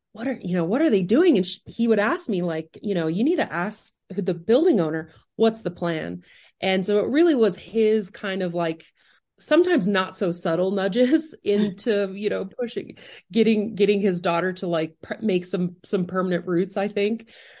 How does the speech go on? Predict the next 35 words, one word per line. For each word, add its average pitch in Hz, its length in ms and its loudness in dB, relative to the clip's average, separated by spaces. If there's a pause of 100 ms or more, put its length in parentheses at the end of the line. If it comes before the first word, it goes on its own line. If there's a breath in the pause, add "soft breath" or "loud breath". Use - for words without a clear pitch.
(160 loud breath)
and 190 680 2 (180 loud breath)
said, 196 320 2
you 214 80 2
know, 196 140 2
"You 202 160 0
should 190 200 -8
talk 160 260 -6
to 175 100 -4
her 160 40 -2
about 156 240 -4
it." 156 140 -4
And - 100 -12
I 160 80 -8
said, 165 240 -8
"Fine, 247 300 0
you 196 180 0
wanna 277 220 2
buy 277 200 0
the 262 100 -4
building, 254 300 0
you 202 80 -2
buy 175 140 -2
the 170 80 -4
building, 170 240 -6
and 160 60 -4
I'll 165 80 -4
just 165 180 -8
rent 151 200 -6
from 165 120 -2
you, 156 160 -4
and 151 100 -8
that'll 147 160 -10
be 143 100 -12
great." - 360 -16 (460 soft breath)
And, 180 680 0